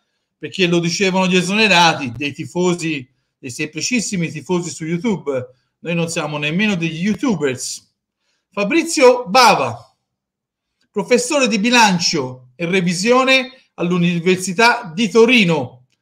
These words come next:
colui che ha scritto vari libri sull'economia del calcio e sui bilanci, ma il libro, diciamo, eh,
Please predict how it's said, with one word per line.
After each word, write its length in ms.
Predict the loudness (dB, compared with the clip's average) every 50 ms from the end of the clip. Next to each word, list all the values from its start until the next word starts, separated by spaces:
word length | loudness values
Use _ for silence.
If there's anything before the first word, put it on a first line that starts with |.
| _ _ _ _ _ _ _ _ _
colui 480 | -2 0 0 2 4 4 4 4 2
che 140 | 2 2 2
ha 80 | 2 2
scritto 880 | 0 -4 0 2 2 2 0 -2 -2 0 0 0 0 -6 -14 -20 _ _ _ _ _ _ _ _ _
vari 340 | 2 4 4 4 4 4 2
libri 680 | 2 2 2 2 2 2 2 2 0 -2 -8 -18 _ _ _ _ _ _ _ _ _
sull'economia 680 | -14 -8 -4 -2 -2 -2 -2 -2 -2 -2 0 0 2
del 140 | 2 0 0
calcio 380 | 2 2 2 2 0 -2 -4
e 20 | -6
sui 160 | -6 -6 -6
bilanci, 500 | -4 0 0 2 2 2 0 -2 -2 -2
ma 300 | -2 -2 -2 -2 -4 -8 -12 -20 _ _ _ _ _
il 80 | -4 0
libro, 240 | 0 2 2 2 0
diciamo, 920 | -2 -2 -2 0 2 2 2 2 2 0 0 0 -2 -6 -12 -20 _ _ _ _ _ _ _ _ _ _
eh, 380 | -8 -4 -4 -2 -2 -2 -4